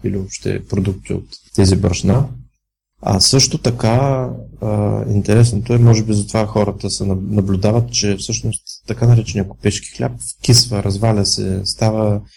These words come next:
плесенясва, има мухъл, когато престои известно време. Това е именно заради, именно заради това се получава. Докато, примерно, един хляб, който е правен с квас,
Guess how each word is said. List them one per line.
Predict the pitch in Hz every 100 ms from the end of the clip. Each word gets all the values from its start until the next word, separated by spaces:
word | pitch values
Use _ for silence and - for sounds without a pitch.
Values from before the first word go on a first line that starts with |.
| _ -
плесенясва, | 107 - 101 107 104 - 104
има | 104 104
мухъл, | 101 104 - 95 95 95 _ _ _ -
когато | 104 104 120
престои | 101 - - 95
известно | 90 92 90 95 90
време. | 90 85 85 _ - - _
Това | - 120
е |
именно | 120 123 123
заради, | 113 107 101 101 - 101 -
именно | 143 156 135
заради | 113 101 95 92
това | - 117
се | 117 117
получава. | 101 92 - 95
Докато, | 101 - - 117
примерно, | 170 165 135 123
един | 117 123 120
хляб, | 120 117 -
който | 110 - 98
е | 92
правен | 107 101 95
с | - - -
квас, | 113 120 120